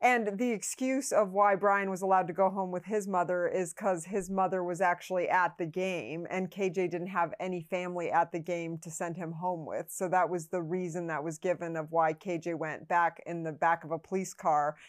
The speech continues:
and why Brian got to go home with his mom. But I think, you know, with the temperature of today's society, black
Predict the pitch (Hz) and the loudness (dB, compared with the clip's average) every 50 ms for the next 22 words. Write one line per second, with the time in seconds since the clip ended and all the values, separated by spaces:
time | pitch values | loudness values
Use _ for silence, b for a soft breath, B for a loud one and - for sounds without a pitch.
0 | b b - 220 220 208 202 196 196 185 185 175 151 - 190 180 180 175 175 175 | b b 0 0 2 4 6 6 6 6 4 2 2 4 4 4 4 2 0 2
1 | 160 170 170 170 - 180 156 175 170 170 180 175 170 165 160 160 156 - 170 147 | 2 2 2 2 0 -2 2 2 2 2 2 -2 -2 -2 -4 -8 -8 -8 -10 -8
2 | - 175 170 175 170 151 135 127 127 156 175 190 b b b b b b b - | -6 -4 -2 0 0 0 -2 -4 -4 -6 -8 -12 b b b b b b b 2
3 | 208 190 190 - - 190 190 190 - 202 196 185 - - - _ - 196 190 190 | 4 4 4 4 2 0 0 2 0 -2 -2 -4 -6 -12 -18 _ -8 -4 -2 0
4 | 185 175 175 165 185 185 190 - 190 185 180 175 175 165 160 135 95 - - - | 2 2 2 2 0 -2 0 0 2 2 4 4 4 2 2 0 -2 -6 -10 -16
5 | 156 - _ _ _ _ _ _ _ _ _ _ - 233 220 202 190 208 165 - | -18 -20 _ _ _ _ _ _ _ _ _ _ -2 0 0 0 0 -4 -2 0
6 | 202 190 180 160 160 - 185 175 180 190 185 180 180 - 185 165 - - 190 185 | 0 0 0 0 -2 -4 -2 0 2 2 2 0 -2 -4 -6 -2 2 4 6 6
7 | 185 185 185 180 175 180 170 170 170 165 165 165 170 170 - - 160 - 180 185 | 6 4 2 2 0 0 0 0 0 0 0 0 -2 -4 -6 -8 -2 2 4 6
8 | 180 175 170 170 170 - - | 6 6 6 4 2 0 -6